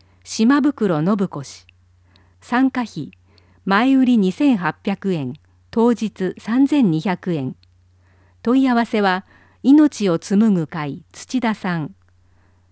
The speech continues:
零九零四六一七の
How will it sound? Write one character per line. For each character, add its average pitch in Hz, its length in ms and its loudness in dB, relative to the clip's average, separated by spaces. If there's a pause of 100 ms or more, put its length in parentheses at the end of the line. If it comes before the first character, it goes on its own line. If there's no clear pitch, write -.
(140)
零 269 320 2
九 214 420 0
零 160 340 -6 (720)
四 277 340 4
六 269 320 -2
一 156 320 -4
七 196 320 2
の 143 280 -4